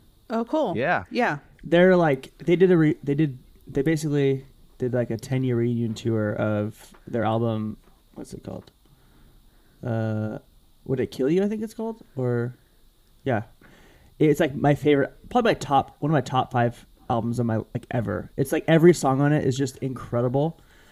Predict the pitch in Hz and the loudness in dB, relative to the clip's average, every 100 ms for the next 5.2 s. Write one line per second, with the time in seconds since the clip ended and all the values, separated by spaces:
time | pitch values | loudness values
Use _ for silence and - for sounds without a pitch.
0 | - - - - 135 135 127 123 120 - | -20 -20 -20 0 2 4 4 2 -2 -10
1 | _ 143 - 135 139 151 147 - 143 143 | _ -8 -2 -2 0 2 0 0 -2 -2
2 | - 170 160 160 147 135 147 147 139 131 | 0 -2 2 0 0 2 2 2 2 2
3 | 120 120 120 117 113 - - - 120 - | 0 -4 -8 -8 -8 -8 -14 -4 -4 -2
4 | 113 107 104 95 - 131 135 123 131 127 | -2 -2 -2 -4 -4 0 2 4 2 0
5 | 123 - | -4 -14